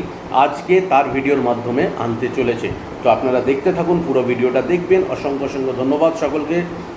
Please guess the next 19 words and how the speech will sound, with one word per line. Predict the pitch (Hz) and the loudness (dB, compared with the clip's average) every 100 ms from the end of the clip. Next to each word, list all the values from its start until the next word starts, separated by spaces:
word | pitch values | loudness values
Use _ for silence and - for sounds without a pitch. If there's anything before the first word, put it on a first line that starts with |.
| - | -4
সবাই | 107 131 127 | 0 2 4
ভালো | 135 160 | 4 2
থাকুন, | 160 165 175 165 - - - 101 | 0 2 0 0 -6 -10 -8 -6
অপরকে | 113 113 120 107 | -4 -4 -4 0
ভালো | 147 160 | 2 4
রাখুন, | 160 165 165 | 2 2 0
নিজে | 120 123 127 | 0 -2 -6
সুস্থ | 165 - 175 | -6 -6 -4
থাকুন, | 165 175 180 - - 139 | -2 -2 -4 -6 -8 -4
অপরকে | - 190 - 151 | -2 -2 -4 -6
সুস্থ | 127 - 110 | -6 -4 -4
রাখুন, | 104 104 - - - 151 | -4 -4 -8 -10 -2 2
এই | 170 131 | 2 2
বলে | 135 160 135 | 2 2 2
আমি | 135 135 123 | 2 0 0
বিদায় | 135 147 | 2 4
নিচ্ছি। | 156 156 - 170 131 | 4 2 -2 0 0
এরপরে | 127 127 117 | 2 0 0
হসপিটালের | 117 - 123 123 | -2 -4 -4 -4